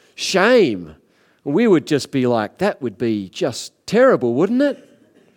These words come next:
That's just me. Uh, uh, we, it would not be good. It would not be good. And Romans one to two,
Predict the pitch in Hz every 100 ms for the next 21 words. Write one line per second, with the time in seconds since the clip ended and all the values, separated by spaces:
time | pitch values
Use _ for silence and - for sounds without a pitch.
0 | _ _ _ _ _ _ _ _ _ 120
1 | 117 - 135 - 107 85 - _ - -
2 | 120 120 123 123 - - - - - -
3 | - - - - _ _ _ _ _ _
4 | _ _ _ _ _ _ _ _ - _
5 | _ _ _ _ _ _ _ _ _ 120
6 | 135 143 131 - _ _ _ - 190 185
7 | 220 226 180 214 226 233 208 269 302 -
8 | - _ _ - 185 196 170 190 185 170
9 | 160 165 180 175 208 262 233 196 - -
10 | - 185 202 190 180 - - 254 254 196
11 | 185